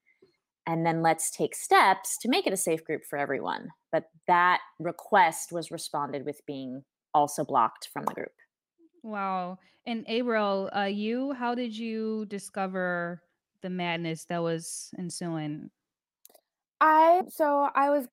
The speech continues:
Speaker 3: scrolling through Facebook and I saw the post, and I, I saw one of the posts that said, "I'm curious about what you think about the interview." So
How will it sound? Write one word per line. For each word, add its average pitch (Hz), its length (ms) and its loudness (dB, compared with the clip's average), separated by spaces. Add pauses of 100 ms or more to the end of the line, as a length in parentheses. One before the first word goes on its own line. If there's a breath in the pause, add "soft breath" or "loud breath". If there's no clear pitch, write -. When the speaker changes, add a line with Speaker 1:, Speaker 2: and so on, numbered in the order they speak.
(120)
Speaker 3:
scrolling 269 540 -4
through 277 160 -4
Facebook 226 600 -4
and 208 480 -4
I 208 480 -2
saw 226 600 4
the 220 180 0
post, 277 640 0
and 220 640 0 (180)
I, 254 280 4
I 254 100 2
saw 330 240 4
one 392 160 -2
of 339 80 -2
the 277 80 2
posts 254 380 0 (240)
that 226 220 0
said, 220 580 2
"I'm 214 480 -4 (500)
curious 285 420 6
about 226 400 2
what 226 160 0
you 226 120 -2
think 220 260 0
about 202 300 -6
the 196 680 -4
interview." 240 800 0
So 226 640 4